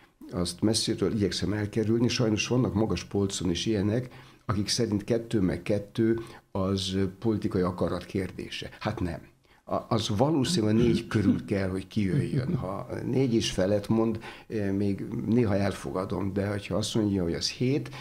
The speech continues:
mert, eh, így döntött a központi bizottság, vagy a, a, a várban valaki ezt kigondolta,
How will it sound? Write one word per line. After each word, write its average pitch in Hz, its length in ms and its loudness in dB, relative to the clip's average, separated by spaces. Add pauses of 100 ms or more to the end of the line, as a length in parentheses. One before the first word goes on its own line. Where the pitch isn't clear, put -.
(220)
mert, 101 340 2
eh, 101 200 4
így 117 120 4
döntött 98 380 2
a 95 80 -4
központi 95 480 0
bizottság, 117 760 0
vagy 82 180 -2
a, 90 380 -4
a, - 280 -6
a - 60 -6
várban 101 460 0
valaki 95 400 -2
ezt - 160 -4
kigondolta, 127 760 0